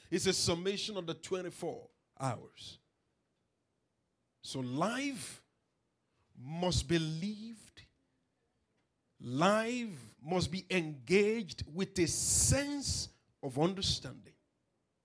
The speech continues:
Otherwise, we will wake up one day and we will look back and say to ourselves,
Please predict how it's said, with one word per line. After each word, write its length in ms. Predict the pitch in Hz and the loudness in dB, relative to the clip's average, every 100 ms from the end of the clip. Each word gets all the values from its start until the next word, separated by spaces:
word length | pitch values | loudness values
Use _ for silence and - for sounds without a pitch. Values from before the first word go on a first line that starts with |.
| _ _ _ _ _ _ _ - | _ _ _ _ _ _ _ 6
Otherwise, 1040 | 185 208 233 226 143 - - - - - _ _ _ _ _ _ _ _ _ _ _ _ _ _ _ _ | 8 10 10 10 8 2 -8 -8 -10 -14 _ _ _ _ _ _ _ _ _ _ _ _ _ _ _ _
we 100 | 127 | -6
will 160 | 131 131 | -4 4
wake 260 | 190 214 | 4 6
up 160 | 202 185 | 2 2
one 240 | 190 196 | 2 2
day 420 | 180 180 120 127 - _ _ _ _ _ _ _ _ _ _ | 0 -2 -2 -10 -20 _ _ _ _ _ _ _ _ _ _
and 120 | 135 | -8
we 80 | 131 | -4
will 140 | 131 135 | -2 4
look 260 | 185 202 | 4 6
back 400 | 180 151 107 - - | 0 0 -4 -14 -10
and 120 | 135 | -8
say 240 | 123 - 156 | -4 -2 -2
to 180 | 156 143 | -2 -2
ourselves, 480 | 131 - 120 - | -2 -4 -6 -12